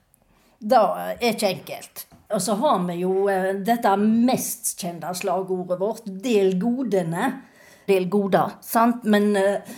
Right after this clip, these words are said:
det har, eh, hatt så veldig gjennomslagskraft at til og med jeg sier, «Del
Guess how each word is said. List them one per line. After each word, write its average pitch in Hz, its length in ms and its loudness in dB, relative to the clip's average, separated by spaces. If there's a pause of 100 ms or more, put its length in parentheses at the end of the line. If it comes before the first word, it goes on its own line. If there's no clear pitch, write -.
(300)
det 220 100 0
har, 190 640 2
eh, 170 360 0
hatt - 280 -12
så 226 100 -4
veldig 208 460 -2
gjennomslagskraft 185 1120 -2
at 185 260 -2
til 226 220 0
og 175 80 -2
med 185 80 -4
jeg 196 240 -4
sier, 175 320 -4
«Del 247 240 -2